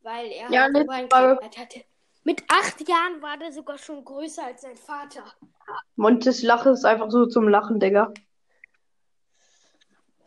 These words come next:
Speaker 1: Okay, nächste Frage. Was ist das? Ähm, wie, äh, viele Bisse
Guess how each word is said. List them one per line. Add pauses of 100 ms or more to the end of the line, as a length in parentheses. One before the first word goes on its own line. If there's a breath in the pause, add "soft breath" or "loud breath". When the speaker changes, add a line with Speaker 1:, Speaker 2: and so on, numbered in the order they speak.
(480)
Speaker 1:
Okay,
nächste (140)
Frage. (880)
Was (480)
ist
das? (540)
Ähm, (600)
wie, (640)
äh,
viele
Bisse